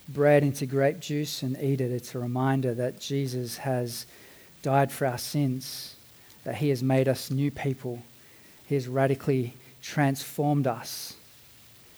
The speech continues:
He's poured out his Spirit into our hearts and made us new. And so as you come forward and remember the gospel and eat this meal,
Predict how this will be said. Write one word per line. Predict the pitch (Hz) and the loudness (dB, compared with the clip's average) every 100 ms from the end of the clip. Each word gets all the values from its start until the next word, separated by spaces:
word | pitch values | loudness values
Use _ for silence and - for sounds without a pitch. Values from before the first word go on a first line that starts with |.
| - - | -20 -12
He's | 143 | -10
poured | 131 - 147 | -8 0 4
out | 143 120 | 4 4
his | 131 | -2
Spirit | - - 151 139 | -4 0 2 2
into | 131 147 | 0 -2
our | 131 | -2
hearts | 123 147 123 - 143 | -2 -2 -2 -4 -4
and | 127 | -2
made | 123 127 | -2 -2
us | 123 - | -6 -4
new. | 127 123 113 - - - - - - - - - - - - - - - - - - - - - - - - - - - - - | -2 -2 -4 -10 -20 -20 -20 -20 -20 -20 -20 -20 -20 -20 -20 -20 -20 -20 -20 -20 -20 -20 -20 -20 -20 -20 -20 -20 -20 -20 -20 -16
And | 127 | -10
so | - | -4
as | 131 | -2
you | 135 | -2
come | 143 139 | -2 -2
forward | 135 139 135 | 0 0 2
and | 131 123 110 - - - - | 2 0 -2 -10 -20 -18 -2
remember | 131 131 | 2 2
the | 123 | 2
gospel | 123 135 123 - 135 | 0 0 0 -4 -4
and | 127 | -4
eat | 143 135 | -2 -2
this | 135 - 139 | -4 -8 -4
meal, | 127 120 | -4 -4